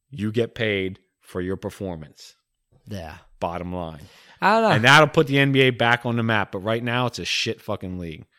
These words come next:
Speaker 1: I mean, look at this game right now. Where are the people?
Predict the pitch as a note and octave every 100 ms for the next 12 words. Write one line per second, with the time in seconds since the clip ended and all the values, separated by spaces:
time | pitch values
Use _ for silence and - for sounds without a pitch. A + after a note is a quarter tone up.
0 | _ _ _ F#3 A#3 D#4 D#4 C4+ C#4+ C4+
1 | B3+ B3 A3 G#3+ G#2 _ - C4+ D4 C#4
2 | G#3+ - F#4 F#4+ F#3 F2